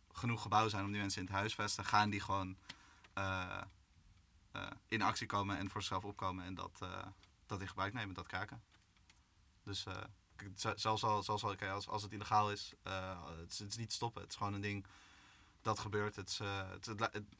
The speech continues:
het lijkt in die zin heel erg op, op, zeg maar, dingen als, eh, winkeldiefstal om te eten. Het is gewoon, ja, je, je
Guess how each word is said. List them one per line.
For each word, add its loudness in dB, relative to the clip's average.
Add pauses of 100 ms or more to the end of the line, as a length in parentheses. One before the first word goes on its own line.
(400)
het -6
lijkt 4
in 0
die 0
zin 0
heel 2
erg 2
op, -4
op, -4
zeg -8
maar, -2
dingen -2
als, 0
eh, -2
winkeldiefstal 0
om -2
te -8
eten. -6 (220)
Het -10
is -6
gewoon, -2 (180)
ja, 0
je, -2 (120)
je -10